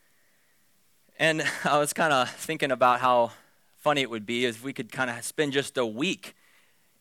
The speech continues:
in this system. If we could just deal with bulls and sacrifices and blood and all of these rules, because then we'd actually have a context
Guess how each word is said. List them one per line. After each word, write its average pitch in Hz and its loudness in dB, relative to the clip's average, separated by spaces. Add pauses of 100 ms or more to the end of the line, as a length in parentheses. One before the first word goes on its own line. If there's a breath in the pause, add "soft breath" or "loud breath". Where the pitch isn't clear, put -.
in 123 2
this 127 0
system. 110 -2 (240)
If 123 -8
we 147 -2
could 135 -4
just 135 -4 (400)
deal 156 2
with 123 0
bulls 135 2
and 117 -8
sacrifices 123 0
and 110 -8
blood 131 8
and 110 -4 (400 loud breath)
all 151 6
of 131 -4
these 120 -4
rules, 120 -2 (760)
because 151 2
then 190 6
we'd 214 6
actually 165 4
have 151 2
a 123 -6
context 151 -2